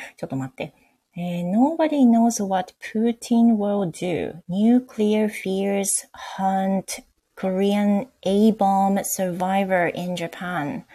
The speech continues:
難しそう。読んでみようかな。えーっと、プーチンが何をするか誰もわかんないよと。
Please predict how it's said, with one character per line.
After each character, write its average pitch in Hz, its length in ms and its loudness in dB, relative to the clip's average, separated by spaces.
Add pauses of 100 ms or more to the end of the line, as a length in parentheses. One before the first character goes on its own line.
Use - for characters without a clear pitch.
(360)
難 208 600 0
し - 160 -8
そ 233 320 4
う。 - 20 4
読 226 160 4
ん 233 60 6
で 226 100 6
み 208 140 4
よ 190 160 2
う - 20 -6
か 175 140 -4
な。 165 480 -6 (800)
え 190 320 -2
ー 190 60 -6
っ - 20 -20 (180)
と、 170 600 -2 (580)
プ 254 140 2
ー 247 80 2
チ 220 120 0
ン 196 60 2
が 180 80 0
何 214 320 6
を 190 80 0
す - 160 -8
る 175 100 -2
か 165 160 -2
誰 180 200 0
も 202 160 4
わ 190 100 2
か 202 160 -4
ん 190 100 -2
な 165 120 -4
い 156 60 -6
よ 151 140 -4
と。 - 240 -6